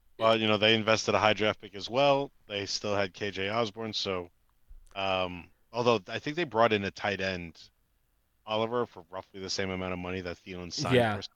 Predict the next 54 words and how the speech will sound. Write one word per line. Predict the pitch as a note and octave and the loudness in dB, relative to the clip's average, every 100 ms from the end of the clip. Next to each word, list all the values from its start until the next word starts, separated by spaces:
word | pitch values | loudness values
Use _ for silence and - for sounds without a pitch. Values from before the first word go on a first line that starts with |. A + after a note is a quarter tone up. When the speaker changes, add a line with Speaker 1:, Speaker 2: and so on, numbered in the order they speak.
| - | -6
Speaker 2:
that, | C3 A#2 | 0 2
Speaker 1:
I, | G#2+ | 2
Speaker 2:
that, | B2+ | 2
Speaker 1:
I, | G#2 | 2
Speaker 2:
that's | G2 | 2
what | A2 | 0
Speaker 1:
I | |
Speaker 2:
it | G2 | 0
Speaker 1:
don't | G2+ | -2
Speaker 2:
was. | E2 | -6
Speaker 1:
know. | D#2+ D2+ _ - | -8 -12 _ -2
Speaker 2:
That's | B2+ B2 | 0 2
what | C3 | 2
it | B2 | 4
was. | A#2 | 10
And | B2 A#2+ | 12 10
Speaker 1:
Um, | A2+ | 8
Speaker 2:
the | |
fact | - C#3 C#3 | 2 0 0
that | C3 | 8
they | A3+ | 10
Speaker 1:
<laughs> | |
Speaker 2:
traded | - G3 C3 B2+ | 10 4 4 2
for | B2 | 2
Hawkinson | B2+ A#2+ B2+ A#2+ A#2+ | 4 2 2 -2 -2
and | A#2 | -2
still | - B2+ | -2 -2
brought | A2 A#2+ A2 | 0 0 0
back, | A#2+ A2 - | -2 -4 -4
uh, | A2+ | -4
Oliver | G#2+ G#2+ G#2 G2 G2 | -4 -4 -6 -6 -6
is | G2 - - | -6 -10 -6
insane | A2+ G2 F2+ A#2 A2 G2 | -4 -4 -4 -2 -2 -2
Speaker 1:
I, | |
Speaker 2:
to | G2+ | 2
Speaker 1:
I | A2 | 4
Speaker 2:
me. | G#2+ | 4
Speaker 1:
have | G2+ G2+ F2 | 2 0 -2
no | F#2 F2+ | -10 -8
idea. | E2+ E2 F2+ - | -8 -10 -16 -8
Speaker 2:
I | A2 | 2
Speaker 1:
But, | C3 | 6
Speaker 2:
couldn't | A#2+ F#2+ | 6 2
tell | F#2 | -12
you. | F#2 - _ _ _ - | -14 -20 _ _ _ 2
Speaker 1:
Kravitz, | C#3+ C3+ C3 | 6 8 6
I | |
will | C3 D3+ D3 | 4 2 2
tell | D3+ B2+ | 4 6
you, | A#2+ A2+ G#2+ - | 4 0 -4 -10
for | A2+ | -8
dynasty | G2+ A2 A2 G#2+ - G#2+ | -6 -4 -2 -2 -4 -8
purposes | - G2+ F#2+ F#2 - F2+ F2 | -8 -8 -8 -10 -10 -10 -10
especially, | E2+ - G#2+ G2 - E2+ E2 | -8 -6 -4 -4 -6 -8 -12